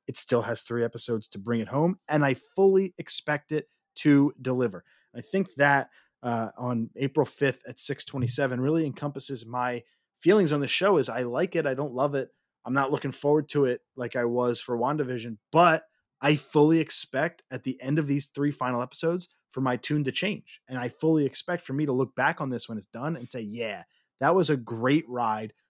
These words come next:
totally worth it," and right up there with WandaVision and what I expect to be right up there with Loki. For me, though, these first three episodes, the first one was phenomenal. I feel like the other two have kind of fallen off a little bit,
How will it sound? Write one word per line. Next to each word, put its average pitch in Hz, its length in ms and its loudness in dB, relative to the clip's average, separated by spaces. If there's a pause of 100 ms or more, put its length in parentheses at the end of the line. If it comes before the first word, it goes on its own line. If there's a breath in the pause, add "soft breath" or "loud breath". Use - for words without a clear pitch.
(180)
totally 175 520 8
worth 127 340 2
it," 123 160 -2 (160 soft breath)
and 117 220 -12
right 139 240 6
up 139 160 2
there 131 160 4
with 113 140 -2
WandaVision 127 540 -2
and 120 160 -8
what 110 120 -8
I 104 120 -10
expect - 500 -6
to 131 80 -12
be 123 100 -10
right 120 220 -4
up 120 120 -10
there 123 140 -2
with 117 220 -6
Loki. 123 440 -2 (460)
For 143 80 -2
me, 147 180 4
though, 147 140 4
these 123 220 -4
first 147 260 -4
three 143 140 -2
episodes, 131 400 -6
the 113 80 -10
first 196 280 0
one 202 60 -2
was 160 100 -2
phenomenal. 135 540 -2
I 104 120 -14
feel 156 160 -6
like 160 120 -6
the 135 80 -8
other 131 160 -6
two 151 200 -8
have 113 120 -10
kind 120 180 -18
of 123 80 -20
fallen 107 380 -14
off 139 240 -8
a - 20 -14
little 98 180 -16
bit, 101 200 -18